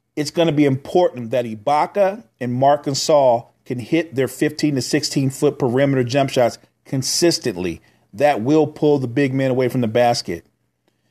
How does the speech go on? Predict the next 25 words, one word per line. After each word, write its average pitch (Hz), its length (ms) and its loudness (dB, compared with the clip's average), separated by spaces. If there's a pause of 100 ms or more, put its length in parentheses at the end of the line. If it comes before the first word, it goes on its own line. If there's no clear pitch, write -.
(360)
And 147 140 -2
it's 156 140 0
gonna 156 200 0
be 143 360 0 (680)
highly 202 460 0
important 127 440 -6
that 104 200 -10
Brett 160 320 0
Brown 123 500 -2 (1080)
pounded 175 560 0
into 135 260 -2
Embiid's 135 500 0
head 135 420 0
over 143 380 2
and 135 120 -2
over 123 320 2
again. 110 400 -2
Don't 147 280 0
fall 147 340 2
in 135 120 -6
love 139 220 0
with 131 140 -8
your 135 80 -4
perimeter 123 520 -2
game. 101 380 -8